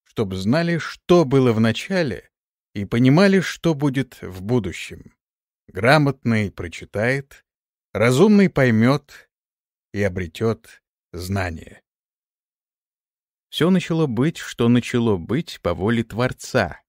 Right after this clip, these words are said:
который сотворил своей мудростью и силой этот мир и назвал его Севилла, что значит "изначальный дом".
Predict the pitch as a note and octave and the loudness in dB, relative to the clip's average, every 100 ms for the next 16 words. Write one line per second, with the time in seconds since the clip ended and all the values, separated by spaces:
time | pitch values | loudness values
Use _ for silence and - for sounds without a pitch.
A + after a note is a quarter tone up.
0 | _ _ - A#2 C3 A#2+ A#2+ - D3+ G3 | _ _ -2 0 0 0 -4 -2 0 0
1 | F3+ C#3+ D#3+ D3 D#3 D#3+ D#3 - - D3 | -2 0 2 2 2 -2 -6 -6 -4 -4
2 | C3+ - D3 C3+ G#2 F2 - E2+ A2+ C#3+ | -4 -4 -2 0 0 -4 -8 -6 -2 -2
3 | F3 - _ _ _ _ G#2+ F2+ D#2 F#2 | -4 -8 _ _ _ _ 0 0 -4 -4
4 | C3+ A#2+ A2+ G#2+ A2 _ _ _ - A#2+ | -4 -2 -2 -2 -4 _ _ _ -4 0
5 | A2 G#2+ F2 - - _ _ _ _ _ | 2 0 -2 -8 -14 _ _ _ _ _
6 | _ - G#2+ E2+ D#2+ D3 - - - _ | _ -4 -2 -2 -2 -4 -4 -10 -16 _
7 | _ G#2+ G2+ E2+ - G#2 G#2 G2 F#2 E2+ | _ -6 -4 -4 -6 -4 -4 -4 -4 -6
8 | E2 C#2+ | -8 -12